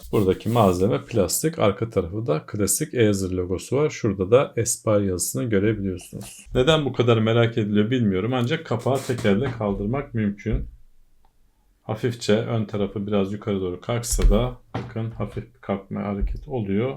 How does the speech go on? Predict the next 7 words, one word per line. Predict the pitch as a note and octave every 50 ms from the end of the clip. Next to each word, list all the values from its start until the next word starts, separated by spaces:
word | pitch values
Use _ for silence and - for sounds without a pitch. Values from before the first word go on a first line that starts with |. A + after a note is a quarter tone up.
| -
ancak | - G#2+ G#2 G2+ A#2 C3 - -
tekerle | - G2+ - - G2 G2 G#2 A#2+ C#3 C#3
kaldırabiliyorsunuz. | - - G#2 G2 F#2+ F#2 G2+ A2 B2 A#2 G#2+ G2 G2 F#2+ F2+ F2+ - - - G#2 - - _ _ _ _ _ _ _ _ _ _
Yine | - A#2+ A#2+ A#2+ A#2
klasik | - C3+ A#2+ G#2 - - D#3+ E3 - C#3
Acer | C3+ B2 A#2 A2 G#2 G2 -
kasası. | - A2+ - G#2 F#2 - - - E3